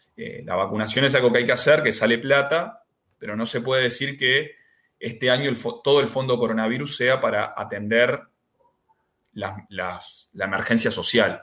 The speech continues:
estrictamente. En realidad hay una parte que es para la, lo, lo sanitario, y en realidad lo que termina quedando para la emergencia económica y social,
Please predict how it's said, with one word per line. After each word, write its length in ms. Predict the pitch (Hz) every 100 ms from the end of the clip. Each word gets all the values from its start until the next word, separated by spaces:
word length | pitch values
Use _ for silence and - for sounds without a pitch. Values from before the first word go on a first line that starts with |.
| -
estrictamente. 680 | - - - 92 87 87 -
En 60 |
realidad 200 | 95 98
hay 60 | 113
una 160 | 117 113
parte 260 | 143 156
que 60 | 135
es 60 | 120
para 200 | 110 95
la, 140 | 95 - - _ -
lo, 160 | 90 -
lo 120 | 98
sanitario, 920 | - 101 107 123 135 135 156 180 - _ _ _ - _
y 120 | 104
en 80 | 104
realidad 280 | 104 104 120
lo 120 | 131
que 80 | 120
termina 400 | 110 117 139 135
quedando 480 | 127 139 135 113 92
para 200 | 98 95
la 100 | 92
emergencia 520 | 98 101 123 120 120
económica 460 | 107 104 117 110
y 40 | 101
social, 720 | 107 98 131 131 135 151 -